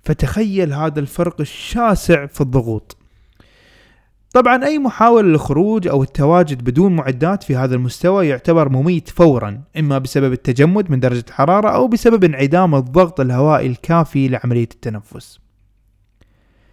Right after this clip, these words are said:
بعد ذلك ننتقل لمستوى آخر من طبقات الغلاف الجوي وهي الميزوسفير، وتقريبًا تبدأ من عند ارتفاع خمسين كيلومتر اللي انتهينا عندها وتمتد إلى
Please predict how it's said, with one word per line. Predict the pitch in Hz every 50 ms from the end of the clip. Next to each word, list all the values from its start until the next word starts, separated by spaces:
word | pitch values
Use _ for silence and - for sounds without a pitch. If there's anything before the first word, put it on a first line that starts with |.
| _ _ _ _ _ _ _ _
بعد | - 254 277 254 285
ذلك | 294 285 269 262 269 - -
ننتقل | 180 208 220 - 214 196 - - 196 185
لمستوى | 151 139 135 131 - - 160 151 143
آخر | 143 - - 180 214 233 214 - - 139 127
من | 127 123
طبقات | - - 117 117 123 123 131 - 123
الغلاف | 117 120 120 120 117
الجوي | 120 113 139 165 175 165 139
وهي | 127 120
الميزوسفير، | 117 117 120 156 208 190 202 196 - - - 165 190 220 226 _ _ _ _ _ _ _ _ -
وتقريبًا | - 214 262 254 - 247 240 - 233 262 262 247 185 175 196 214 214 185
تبدأ | - 190 185 185 - - 196 196 - - -
من | 160 147 143 143 135
عند | 139 175 180 175 165 165 - -
ارتفاع | 147 135 - 156 139 - 151 131
خمسين | - - 135 131 123 - 202 202 196
كيلومتر | - - 185 180 180 180 180 - 208 185
اللي | 151 135
انتهينا | 127 123 - 139 139 139 131
عندها | 120 131 139 135 165 185 214 220
وتمتد | 202 _ - 208 214 202 - 233 220 196
إلى | - 208 214 220 220 220 220 226 226 220